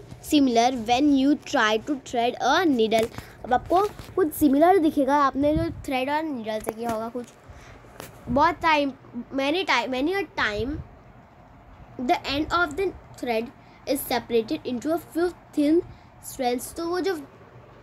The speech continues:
thread है ए-, उसका एंड है वो separate हो जाएगा, अ, strands में। यार्न है जो separate हो जाएगा strands के, स्ट्रैंड्स में।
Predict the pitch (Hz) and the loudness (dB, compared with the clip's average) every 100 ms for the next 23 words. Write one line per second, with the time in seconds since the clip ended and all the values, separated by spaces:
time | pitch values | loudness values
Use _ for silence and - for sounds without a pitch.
0 | - - - - - - - - - - | -20 -20 -20 -20 -20 -18 -16 -18 -8 -2
1 | 302 320 339 294 320 403 - - - - | 0 2 2 2 0 -4 -16 -20 -18 -4
2 | 262 269 269 349 - 269 330 330 285 339 | -2 -2 -6 -6 -4 -2 0 0 0 -2
3 | - 240 - 285 359 339 254 240 247 359 | 0 0 0 -4 -2 -4 -2 0 2 2
4 | 440 - - - - 220 220 214 - - | 0 -12 -20 -20 -14 -6 -6 -6 -10 -4
5 | 285 320 311 233 185 - - - - - | -2 0 -2 -6 -8 -12 -20 -20 -20 -20
6 | - - - 247 247 302 349 247 285 415 | -20 -16 -6 0 2 2 2 -2 -2 -4
7 | - - - - 226 226 285 269 233 220 | -6 -20 -20 -4 -4 -2 -4 -4 -2 0
8 | 311 466 - - 262 262 - 294 320 - | 0 -4 -8 -4 -2 -2 -6 -14 -16 -18
9 | - - - - - - - - 269 269 | -20 -20 -20 -10 -6 -4 -4 -2 2 2
10 | 247 277 285 | 2 0 0